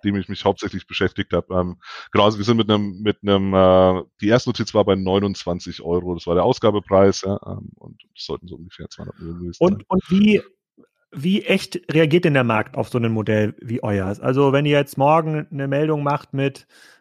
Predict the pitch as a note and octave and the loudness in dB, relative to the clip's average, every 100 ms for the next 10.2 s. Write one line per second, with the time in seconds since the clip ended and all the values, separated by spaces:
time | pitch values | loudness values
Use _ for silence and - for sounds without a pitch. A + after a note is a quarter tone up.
0 | _ B2+ B2 A#2+ A#2+ A2+ G#2+ D3 D#3 D#3 | _ -4 0 0 0 -2 -6 -4 2 4
1 | D3 C#3 - - D#3+ D3+ C#3+ C#3 C#3 C3+ | 4 0 -6 -2 2 4 4 2 -2 -2
2 | C3 C#3 D3 C#3 C3 B2+ C3+ - B2+ C3 | 0 2 0 -4 -6 -8 -12 -4 -2 2
3 | C3 C3+ B2 A#2 - - B2+ B2+ C#3 B2 | 2 2 2 0 -4 -4 -2 0 0 0
4 | A#2+ B2+ - A#2+ A#2+ - - B2 A2 _ | 0 0 0 -2 -2 -6 -10 -4 -4 _
5 | - B2 A#2+ A#2+ A#2 - - - A#2 A2+ | -2 -2 0 -2 -2 -6 -14 -4 -2 -2
6 | - A2+ G#2+ A2 - B2 A2+ G#2 - G#2+ | -2 -2 -4 -10 -10 -6 -4 -4 0 2
7 | G#2+ - G#2+ G2+ - D3 - F3+ F3 D#3 | 2 0 -2 -4 -4 -2 0 0 0 0
8 | F#3+ G3 F3 C#3+ E3+ A3+ - - - - | -2 -2 0 2 2 0 -6 -14 -20 -20
9 | - _ - E3+ G3+ A#3+ - - C#3+ B2+ | -20 _ -6 -2 0 0 -2 -8 -2 0
10 | B2 | 0